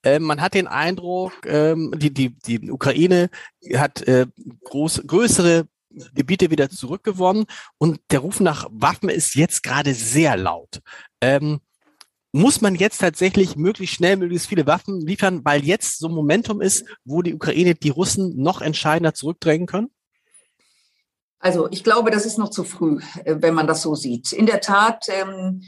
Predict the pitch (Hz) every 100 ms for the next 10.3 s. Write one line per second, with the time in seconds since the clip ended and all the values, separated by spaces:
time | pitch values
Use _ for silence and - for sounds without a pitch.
0 | _ 185 208 - 202 214 226 - 208 190
1 | 185 185 190 180 175 - 247 240 - 180
2 | 190 190 190 185 185 175 190 170 240 220
3 | 185 175 175 175 175 170 180 190 180 170
4 | 175 - - 190 202 - 165 - 185 196
5 | 190 180 - _ _ _ _ _ - 180
6 | 180 185 190 196 196 - 202 - 208 214
7 | - 196 180 170 170 170 - 175 190 185
8 | 170 160 165 170 175 - 185 - 185 185
9 | - 175 185 185 170 165 156 131 127 -
10 | - - -